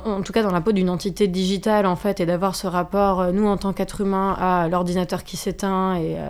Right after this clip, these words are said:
et un peu qu'est-ce qui se passe, euh, quand l'ordinateur est éteint, justement, qu'est-ce qui va persister ? Est-ce qu'un esprit peut vraiment, euh, même un esprit artificiel qui va être mécanique, informationnel, est-ce que,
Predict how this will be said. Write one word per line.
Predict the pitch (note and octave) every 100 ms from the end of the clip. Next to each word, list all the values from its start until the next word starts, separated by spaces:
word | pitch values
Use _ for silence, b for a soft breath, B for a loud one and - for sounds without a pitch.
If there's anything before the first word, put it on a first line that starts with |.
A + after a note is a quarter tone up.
| - - - -
et | F3+ E3+ E3+ E3 E3+
un | E3+
peu | -
qu'est-ce | E3+ -
qui | -
se | -
passe, | E3 D#3+
euh, | D#3+ E3
quand | D#3
l'ordinateur | E3+ E3+ E3 D#3+ F3
est | E3
éteint, | E3 F#3
justement, | E3+ - F3+ F3
qu'est-ce | F3+
qui | -
va | F#3
persister ? | E3+ F#3 - A#3+ - - G#3 G#3 B B B B
Est-ce | F#3 F3
qu'un | G3 F#3+
esprit | F#3 - G3+
peut | G3+
vraiment, | F3+ F#3 F#3+ G3 G3 G3 F3+
euh, | E3
même | F3 E3+
un |
esprit | E3+ D#3+ -
artificiel | F#3 D#3 D#3 - D#3+ F#3+ G3
qui | -
va | F3
être | E3
mécanique, | E3 E3 D#3+ E3+ F3 E3+
informationnel, | E3 E3 E3 D#3+ F3+ F#3+ F#3
est-ce |
que, | -